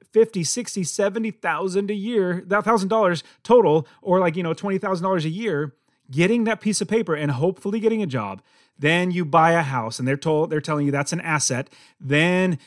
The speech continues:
you have kids and then you retire when you're sixty-five years old.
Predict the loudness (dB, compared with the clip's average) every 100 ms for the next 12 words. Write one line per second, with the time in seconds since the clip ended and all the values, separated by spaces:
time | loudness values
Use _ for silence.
0 | _ 0 2 2 2 2 4 4 4 0
1 | -2 -2 -2 -2 0 -2 2 4 4 4
2 | 2 0 -2 -2 -4 -8 -10 -8 -2 0
3 | 0 0 0 -2 -2 -4 -4